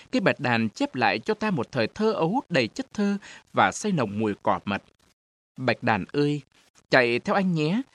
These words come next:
chạy theo tàu của anh và sống mãi với anh. Khi nào anh nằm xuống, bạch đàn hãy rủ lá,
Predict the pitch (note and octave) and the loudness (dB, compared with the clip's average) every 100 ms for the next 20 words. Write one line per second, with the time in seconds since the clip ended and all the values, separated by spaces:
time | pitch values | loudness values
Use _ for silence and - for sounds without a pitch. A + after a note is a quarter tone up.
0 | _ - F3+ C4 B3+ F3 D3+ C3+ C#3 - | _ -2 0 2 0 2 2 2 0 2
1 | A3 A3 _ C#3 B2+ F#2+ - E3 F#3+ E3 | 0 -2 _ 2 2 2 -2 0 2 0
2 | G3+ G#3 G3 F#3 F#3 _ _ _ _ _ | 2 0 0 -4 -6 _ _ _ _ _
3 | - B3+ F#3 C3+ - A3 F#3 A2+ - C#3+ | 0 4 6 4 4 2 0 0 -2 -2
4 | F3+ A#3+ G#3 - C#3+ A2 F#2 B2 A3 - | -2 -2 -4 0 2 2 -2 -2 0 0
5 | B2 F2 G#2 A2 | -2 -2 -4 -4